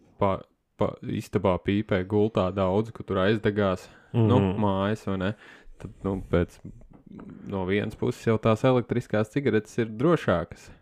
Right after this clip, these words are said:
Speaker 2: O, nu, noteikti.
Speaker 1: veselībai arī, vai ne?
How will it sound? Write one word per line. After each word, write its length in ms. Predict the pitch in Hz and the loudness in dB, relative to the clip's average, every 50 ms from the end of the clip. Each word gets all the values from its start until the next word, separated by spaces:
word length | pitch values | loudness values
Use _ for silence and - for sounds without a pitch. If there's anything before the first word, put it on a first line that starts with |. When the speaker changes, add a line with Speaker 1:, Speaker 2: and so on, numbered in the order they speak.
| _ _ - | _ _ -12
Speaker 2:
O, 220 | - 104 92 90 | -10 -8 -8 -8
nu, 280 | 87 92 95 95 95 101 139 | -8 -8 -6 -4 -4 -6 -6
noteikti. 400 | - - 127 101 - - - 98 | -8 -10 -14 -14 -12 -10 -4 0
Speaker 1:
veselībai 800 | 95 92 95 - - 107 98 95 92 92 92 92 92 92 95 - _ _ - 143 131 - | 2 2 2 2 0 0 2 2 2 0 0 -2 -2 -4 -4 -8 _ _ -12 -12 -10 -4
arī, 360 | - 113 107 107 107 95 92 - | -2 0 4 4 4 4 4 2
vai 160 | - 113 104 98 | 0 0 0 0
ne? 200 | 101 104 117 | 0 -2 -4